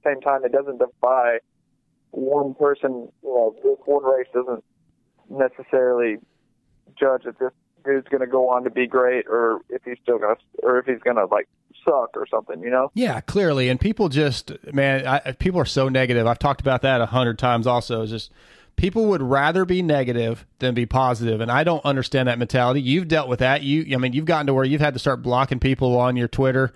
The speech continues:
Speaker 2: uh, because people just like
Speaker 1: Oh, it's great. I love it, actually.
Speaker 2: Yeah, well, pe-, but people love to talk shit, you know, and, and there's a difference between, you know, making a joke if you know somebody and just being an asshole and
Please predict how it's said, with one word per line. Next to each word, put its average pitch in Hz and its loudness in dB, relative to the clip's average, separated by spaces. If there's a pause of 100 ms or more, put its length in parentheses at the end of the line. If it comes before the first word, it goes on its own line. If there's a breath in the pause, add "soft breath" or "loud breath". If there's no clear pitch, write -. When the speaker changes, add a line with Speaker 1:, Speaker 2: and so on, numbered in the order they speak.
(440 soft breath)
Speaker 2:
uh, 123 2
because 123 -2
people 143 0
just 127 -2
like 127 0
Speaker 1:
Oh, 147 2
it's - -14
great. 127 0
I 123 0
love 120 -8
it, 117 0
actually. - -2
Speaker 2:
Yeah, 165 2
well, 156 0
pe-, 185 0
but 180 -2
people 226 0
love 160 2
to 156 2
talk 135 0
shit, 247 -2
you 135 -4
know, 131 4
and, 143 -2
and 147 0
there's 165 2
a 160 2
difference 143 -2
between, 143 0 (840 soft breath)
you - -4
know, 139 2
making 160 0
a 165 0
joke 143 2
if 127 -6
you 135 2
know 135 2
somebody 127 0
and 123 0
just 131 -4
being 139 2
an 120 -2
asshole 120 0
and 117 0